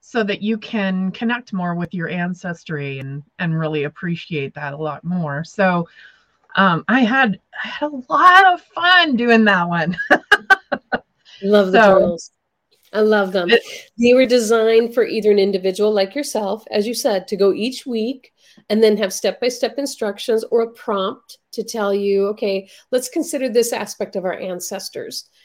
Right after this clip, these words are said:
Speaker 2: And then,
Speaker 3: Right.
Speaker 2: you know, you can think about it that week and do the activity. Or the way it was really designed is for the whole family to do it, to sit down on Tuesday night and explore the prompt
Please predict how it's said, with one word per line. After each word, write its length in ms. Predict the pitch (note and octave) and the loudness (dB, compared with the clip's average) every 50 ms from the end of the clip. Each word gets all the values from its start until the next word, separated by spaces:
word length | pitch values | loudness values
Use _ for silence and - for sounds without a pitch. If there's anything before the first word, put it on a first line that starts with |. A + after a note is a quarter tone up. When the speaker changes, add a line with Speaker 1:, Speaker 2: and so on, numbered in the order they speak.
| _ _ _ | _ _ _
Speaker 2:
And 160 | - A3 A3 | -2 2 4
then, 340 | G#3+ G3 F#3+ F#3 F#3 F#3 F3+ | 4 6 6 4 4 2 0
Speaker 3:
Right. 160 | F3 G3 - - | -2 -4 -10 -8
Speaker 2:
you 120 | - G#3+ | -6 -2
know, 60 | G3 G3 | -2 -2
you 100 | G3 G3+ | -2 -4
can 160 | - G3 G3 | -8 -10 -4
think 180 | - G3 F#3+ | -4 -4 -4
about 220 | G#3 F#3 F#3+ F3+ F3+ | -4 -6 -6 -6 -6
it 100 | F3 - | -6 -6
that 160 | F#3+ G3 F#3+ | -8 -10 -8
week 220 | G3 G3 E3 - | -10 -12 -8 -6
and 100 | G3+ F#3 | -6 -6
do 120 | F#3 G3 F3 | -6 -8 -6
the 120 | F3 F3 | -6 -6
activity. 520 | E3+ E3 - - G#3+ F#3 F3 E3+ D#3+ - _ _ _ _ _ _ _ _ _ _ _ _ _ _ _ | -8 -8 -8 -8 -6 -6 -6 -8 -10 -12 _ _ _ _ _ _ _ _ _ _ _ _ _ _ _
Or 320 | B3+ C4+ D#4 D#4 C#4 A3+ | 2 2 6 8 8 8
the 100 | G3 G3+ | 8 6
way 100 | G#3 G#3+ | 4 2
it 60 | G3 F#3 | 2 0
was 140 | G3 F#3+ | -4 -4
really 220 | F#3+ A3+ B3 B3 A3 | -2 -2 0 -2 -2
designed 640 | - F3+ F3+ E3+ G#3+ G#3 A#3+ A#3+ A3 G#3 G3 F#3+ | -4 -6 -6 -4 -4 -2 -2 -2 -2 -4 -6 -6
is 140 | - G#3 - | -8 -12 -8
for 100 | - G#3+ | -6 -6
the 80 | G3+ G#3 | -6 -4
whole 180 | G#3+ A3 G3+ | -4 -4 -4
family 540 | G3+ - - G#3 G3+ G#3 A3+ A3 G3+ F#3 E3+ | -4 -6 -6 -4 -4 -2 -2 -2 -2 -4 -4
to 100 | E3 D#3+ | -6 -10
do 220 | D3+ F#3 F3 E3 | -10 -8 -6 -6
it, 200 | D#3+ - - - _ _ _ _ - - _ _ | -8 -10 -12 -18 _ _ _ _ -20 -20 _ _
to 80 | - G#3 | -8 -6
sit 260 | - - A#3 G#3+ G#3 | 0 2 2 2 2
down 260 | G#3+ G#3 G3 G3+ G#3 | 2 0 0 0 0
on 160 | G3+ F#3+ F#3 F#3 | 0 -2 -2 -4
Tuesday 380 | - - A3 A#3 A3+ A#3 C4 | -6 -6 -6 -6 -6 -6 -4
night 400 | A#3+ G#3 F#3 F#3+ F#3+ F#3 - - _ _ _ _ _ _ _ _ | -4 -4 -4 -4 -6 -6 -8 -8 _ _ _ _ _ _ _ _
and 380 | G3 G3 F#3 F3+ F3+ E3 - - _ _ _ _ _ _ _ _ | -2 0 0 0 0 -2 -6 -10 _ _ _ _ _ _ _ _
explore 400 | - G#3+ - - - G#3+ G#3+ A3+ | -10 -8 -8 -8 0 2 4 4
the 80 | B3 B3+ | 4 2
prompt 560 | - A#3+ A#3+ G#3 G#3 G#3+ - - _ - - | -4 -8 -8 -6 -8 -10 -12 -14 _ -20 -20